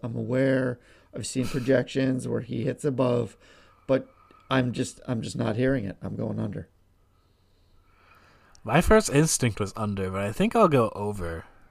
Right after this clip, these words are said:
Speaker 2: Um, I think
Speaker 1: You
Speaker 2: he's
Speaker 1: can't have a second instinct. You can only have a first.
Speaker 2: I didn't say I had a second instinct. I
Speaker 1: You
Speaker 2: said
Speaker 1: said I had a
Speaker 2: first,
Speaker 1: fir-,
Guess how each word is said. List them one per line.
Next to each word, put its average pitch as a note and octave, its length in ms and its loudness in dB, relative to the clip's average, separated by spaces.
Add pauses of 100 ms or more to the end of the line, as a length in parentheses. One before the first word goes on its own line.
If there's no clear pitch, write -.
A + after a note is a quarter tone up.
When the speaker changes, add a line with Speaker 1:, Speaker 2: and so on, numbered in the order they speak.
(760)
Speaker 2:
Um, F2+ 560 -6 (1120)
I A2 140 -4
think D3 460 0 (140)
Speaker 1:
You B2+ 100 0
Speaker 2:
he's C#3+ 200 6
Speaker 1:
can't G#3+ 180 6
have G#3 180 12
a E3+ 80 8
second E3+ 480 -2
instinct. A#2+ 640 -6
You C#3+ 120 -18
can C#3+ 160 -2
only D3 200 -2
have D3 120 -4
a D3 60 -2
first. - 500 -12 (1080)
Speaker 2:
I B2+ 40 0
didn't F3+ 180 2
say A#2+ 180 0
I F2+ 40 -2
had D#2+ 120 -8
a D2 40 -12
second - 300 -12
instinct. - 280 -10
I - 40 0
Speaker 1:
You C3+ 60 2
Speaker 2:
said C3 100 -4
Speaker 1:
said D3+ 160 8
I D3 120 8
had D3 80 8
a - 20 6
Speaker 2:
first, C#3 160 2
Speaker 1:
fir-, - 80 -14